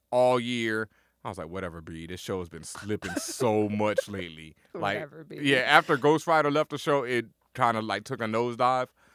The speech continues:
Speaker 1: But last night's episode, <laughs> yo.
Speaker 2: Mwah.
Speaker 1: Yeah. Like,
Speaker 2: Really?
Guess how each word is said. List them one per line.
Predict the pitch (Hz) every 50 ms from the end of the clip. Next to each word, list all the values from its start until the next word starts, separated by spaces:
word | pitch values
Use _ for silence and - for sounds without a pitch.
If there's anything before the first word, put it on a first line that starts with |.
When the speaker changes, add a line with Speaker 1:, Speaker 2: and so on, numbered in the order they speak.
| _ _ _ _ _ _ _ _ -
Speaker 1:
But | 117 113
last | 117 117 127 139 156 170 170 - 175
night's | 170 165 160 - 175
episode, | 175 175 175 - - 185 190 190 196 202 196 - - _ _ _ _ _ _ _ _ _ _ _ _ _ _ _ _ _ _ _ _ _ _ _ _ _ _
<laughs> | - 98 107 - _ _ _ _ _ _ _ _ _ _ _
yo. | - 98 92 78 -
Speaker 2:
Mwah. | 165 170 185 202 208 226 240 196 170 - -
Speaker 1:
Yeah. | 143 190 156 156 180 156 139 147 131 110 90 90 113
Like, | 127 - - 294 349
Speaker 2:
Really? | 302 262 202 165 147 151